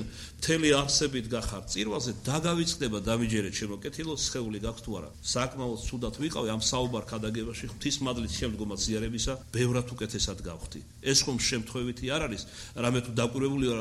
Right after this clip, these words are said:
ალბათ თქვენს, თქვენს თავზე, რომ მსგავსი რამ თქვენს გემართებათ. მერმე ეს ბერები ხელსაქმეს აკეთებდნენ და ხელსაქმის დროს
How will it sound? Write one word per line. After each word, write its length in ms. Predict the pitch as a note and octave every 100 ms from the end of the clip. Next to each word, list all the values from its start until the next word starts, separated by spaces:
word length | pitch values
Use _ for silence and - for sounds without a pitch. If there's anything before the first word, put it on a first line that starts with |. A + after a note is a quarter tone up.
| -
ალბათ 380 | A#2 C3 C3 B2
თქვენს, 320 | - G3+ G#3+
თქვენს 260 | - D3+ B2+
თავზე, 280 | - A#2+ A2
რომ 120 | G#2+ F#2+ - -
მსგავსი 580 | - - A2+ C3 - B2
რამ 180 | B2 C#3+ - -
თქვენს 300 | - A2+ -
გემართებათ. 640 | G#2 F#2 E2+ - D#2 - - -
მერმე 500 | B2+ D3+ G#3+ A3 E3 A#2+ -
ეს 180 | B2+ A#2+
ბერები 380 | C3 G3 E3 C3
ხელსაქმეს 640 | - F#3 F#3 F#3 F#3+ F#3+
აკეთებდნენ 520 | D#3 C3+ A#2+ G2+ F2+ -
და 120 | A#2
ხელსაქმის 580 | - E3+ F3+ F3+ E3+ C#3+
დროს 220 | C3+ G#3